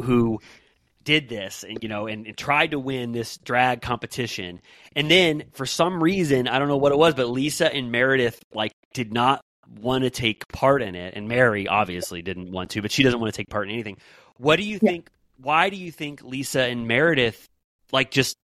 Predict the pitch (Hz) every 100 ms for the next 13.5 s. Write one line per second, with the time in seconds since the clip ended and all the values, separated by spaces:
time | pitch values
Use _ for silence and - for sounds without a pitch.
0 | _ _ 143 139 156 135 139 - 131 147
1 | 131 120 151 - 107 131 165 160 165 143
2 | 123 120 - _ _ _ _ _ 104 127
3 | 131 120 117 - _ - 226 208 196 -
4 | 220 - - - 190 202 196 190 - -
5 | - _ _ _ _ - 185 180 190 208
6 | 208 208 - _ _ - 180 185 185 190
7 | 185 196 196 190 175 185 170 160 - 170
8 | 165 160 _ 180 165 165 - 170 170 165
9 | 160 - - 165 165 190 226 - - 226
10 | 226 - - 170 147 - 104 160 160 156
11 | 156 - - - - 156 147 147 - _
12 | - - - _ _ _ _ 180 175 175
13 | 170 165 170 170